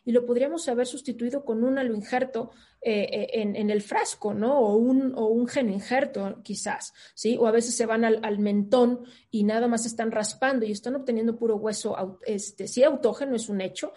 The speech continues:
pero están obteniendo un hueso meramente cortical, no se fueron ni siquiera a la médula. Entonces, también es importante. Es a lo mejor otra, otra situación en donde a veces obtenemos, por ejemplo, de la rama, en donde a lo mejor hacemos una técnica de curi. Es otro,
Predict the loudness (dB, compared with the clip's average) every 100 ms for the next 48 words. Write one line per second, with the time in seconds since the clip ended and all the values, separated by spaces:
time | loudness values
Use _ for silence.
0 | -16 _ -4 -4 -2 -4 -2 -2 -2 -2
1 | -4 -4 -4 -2 -2 -4 -4 -6 -8 -8
2 | -10 -6 -6 -6 -8 -6 -4 -4 -4 -6
3 | 0 2 2 -2 -2 2 2 0 -4 -12
4 | -20 -20 -12 -2 0 0 -2 -4 -2 -2
5 | -2 -4 -4 -6 -6 -10 -8 -8 -8 -6
6 | -2 0 0 -2 0 0 0 -4 -2 -4
7 | -2 -4 0 0 0 0 0 0 -2 -4
8 | -4 -6 -6 -6 -4 -2 -4 -4 -6 -4
9 | -4 -2 -4 -2 2 2 2 0 -6 -16
10 | -14 -6 -2 0 0 0 -2 -4 -4 -2
11 | -4 -4 -6 -4 -4 -4 -4 -6 0 2
12 | 2 0 -6 -12 -8 -6 -4 -6